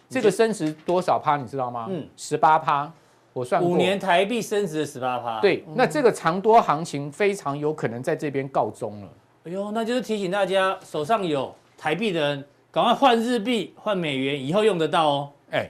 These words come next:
Speaker 2: 对，
Speaker 1: 基本上
Speaker 2: 换点外币，换点欧元。
Speaker 1: 我不敢讲台币会大幅的回贬，
Speaker 2: 但是要升不，
Speaker 1: 但是要再
Speaker 2: 升值
Speaker 1: 大升很难了。
Speaker 2: 很难了。
Speaker 1: 啊，为什么？因为去年台币升了五点六趴嘛，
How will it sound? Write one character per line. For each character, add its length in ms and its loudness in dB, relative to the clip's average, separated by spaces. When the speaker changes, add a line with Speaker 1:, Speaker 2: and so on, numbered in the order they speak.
Speaker 2:
对， 120 -4
Speaker 1:
基 100 2
本 180 8
上 100 2
Speaker 2:
换 0 -
点 100 10
外 60 4
币， 220 0
换 160 0
点 120 -6
欧 180 2
元。 340 -2
Speaker 1:
我 160 8
不 120 2
敢 260 4
讲 260 2
台 220 4
币 180 -4
会 160 0
大 300 6
幅 200 -6
的 140 0
回 220 -6
贬， 220 -8
Speaker 2:
但 100 0
是 120 0
要 140 4
升 240 4
不， 80 2
Speaker 1:
但 100 4
是 40 -2
要 180 10
再 300 8
Speaker 2:
升 100 -2
值 80 -12
Speaker 1:
大 180 6
升 360 0
很 200 -4
难 120 -8
了。 60 -10
Speaker 2:
很 120 -4
难 160 -6
了。 180 -10
Speaker 1:
啊， 140 2
为 160 6
什 160 0
么？ 100 -2
因 80 0
为 60 2
去 220 -4
年 140 -2
台 180 0
币 100 -4
升 220 0
了 60 -2
五 120 -2
点 160 -2
六 160 -2
趴 180 -2
嘛， 220 -12